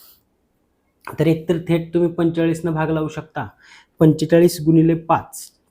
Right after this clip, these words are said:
केलं तर येऊ शकतं बघा. पंचेचाळीस गुणिले पाच केलं की पाचा पाचा पंचवीस, हातच्याला आले दोन, पाच चोक वीस आणि दोन बावीस म्हणजे दोनशे पंचवीस. आणि तसा भाग लावायला जमत नसेल तर काय करायचं मग? आपल्याला माहिती आहे एकक स्थानी पाच आहे,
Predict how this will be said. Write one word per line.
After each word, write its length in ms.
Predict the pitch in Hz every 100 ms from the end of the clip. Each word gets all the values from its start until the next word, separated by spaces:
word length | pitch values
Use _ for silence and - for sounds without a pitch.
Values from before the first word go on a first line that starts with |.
| -
केलं 140 | 156 151
तर 60 | 160
येऊ 200 | 180 175
शकतं 320 | 175 147 -
बघा. 240 | 147 156 151 - _ _ _ _
पंचेचाळीस 880 | 160 147 151 160 139 135 - - - _ _ _ _ _ _ -
गुणिले 520 | 120 117 139 156 175
पाच 540 | 175 - 175 135 - -
केलं 220 | 156 151
की 100 | 147
पाचा 300 | - 147 156
पाचा 280 | 156 151 156
पंचवीस, 580 | 160 165 165 170 175 -
हातच्याला 400 | 135 - 147 147
आले 200 | 147 151
दोन, 360 | 143 165 139 139 _
पाच 220 | 151 147 151
चोक 200 | 160 156
वीस 280 | 156 151 -
आणि 160 | 147 147
दोन 200 | 165 220 - -
बावीस 580 | 110 131 147 120 131 -
म्हणजे 260 | 131 120 123
दोनशे 340 | 127 113 -
पंचवीस. 520 | - 180 - 107 - - _ - - - -
आणि 120 | 147 - 180
तसा 200 | 170 190
भाग 240 | 185 180
लावायला 280 | 185 180 180
जमत 300 | 170 170 165
नसेल 380 | 185 - 131 131
तर 60 | 160
काय 200 | 170 165
करायचं 360 | 160 151 147
मग? 160 | 156 156 156 _ _ _ _ _
आपल्याला 280 | 151 165 175
माहिती 340 | 185 170 165 160
आहे 140 | 156
एकक 220 | 160 165
स्थानी 300 | 165 - 165
पाच 340 | 165 170 165
आहे, 120 | 147